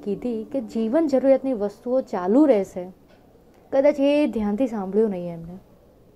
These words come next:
ગાઈઝ, હું ગઈકાલે જેમ મેં અદિતિનો એક,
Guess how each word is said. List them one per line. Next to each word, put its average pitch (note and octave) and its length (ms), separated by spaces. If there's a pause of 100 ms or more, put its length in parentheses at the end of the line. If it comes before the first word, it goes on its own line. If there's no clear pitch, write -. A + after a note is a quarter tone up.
(1800)
ગાઈઝ, C#4 320 (220)
હું C#4 520 (600)
ગઈકાલે B3 480
જેમ A#3 140
મેં A#3+ 160
અદિતિનો G#3+ 1300
એક, G#3 220